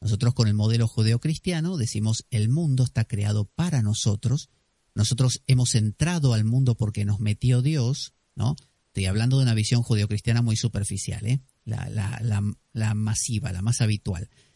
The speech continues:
"Y estoy en este mundo, por lo tanto soy un alienado, soy un ajeno al mundo", ¿no? Acuérdese de esto de,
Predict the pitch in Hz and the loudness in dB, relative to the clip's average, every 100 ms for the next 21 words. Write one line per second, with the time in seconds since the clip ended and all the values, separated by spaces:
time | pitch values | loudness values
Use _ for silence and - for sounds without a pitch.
0 | _ _ _ 160 180 - - - 139 143 | _ _ _ -2 -2 0 0 2 2 2
1 | 147 175 185 175 160 185 - _ _ _ | 0 -2 -2 -2 -2 -4 -10 _ _ _
2 | 220 196 135 143 139 151 - 127 147 - | -4 -4 2 2 2 0 2 0 0 -6
3 | _ - 131 156 - _ - 117 110 110 | _ -2 0 0 -6 _ -4 -2 0 2
4 | 113 113 110 - 120 127 123 - 127 113 | 2 0 -2 0 2 2 2 0 2 2
5 | 101 95 92 90 95 104 - _ _ 127 | 2 0 -2 -6 -6 -6 -10 _ _ -2
6 | 156 - _ 104 - 107 107 - 107 107 | -2 -4 _ -10 -2 -2 -2 -2 0 -2
7 | - 101 98 95 - | 0 -2 -2 -4 -8